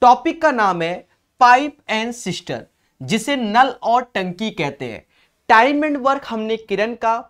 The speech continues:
पूर्णतः कंप्लीट करा दिया है। प्लेलिस्ट में जाना, देखना, खुशी मिलेगी। चलिए, पहला क्वेश्चन क्या कहता है? कहता है, एक टंकी को नली ए द्वारा दो घंटों में भरा जा सकता है।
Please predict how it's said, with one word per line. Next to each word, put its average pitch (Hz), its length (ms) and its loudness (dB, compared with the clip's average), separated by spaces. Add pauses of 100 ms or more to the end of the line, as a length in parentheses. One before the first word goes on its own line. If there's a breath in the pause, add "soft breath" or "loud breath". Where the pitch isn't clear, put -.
(180)
पूर्णतः 262 580 -2
कंप्लीट 180 600 -6
करा 226 280 0
दिया 226 260 -4
है। 233 160 -8 (380 soft breath)
प्लेलिस्ट 240 460 0
में 247 120 -4
जाना, 240 480 -4
देखना, 220 640 -2 (400)
खुशी 269 380 -6
मिलेगी। 123 460 -8 (480)
चलिए, 147 300 0 (720)
पहला 294 300 4
क्वेश्चन 208 400 -10 (180)
क्या 285 160 0
कहता 160 360 -6
है? - 120 -12 (480)
कहता 269 220 4
है, 320 260 2
एक 277 320 -2
टंकी 214 380 -6
को 214 380 -6 (180)
नली 240 320 0 (200)
ए 277 180 0
द्वारा 190 380 -2 (200)
दो 220 400 -2
घंटों 214 380 -2
में 240 240 -6
भरा 170 280 -2
जा 180 220 -6
सकता - 420 -6
है। 113 200 -6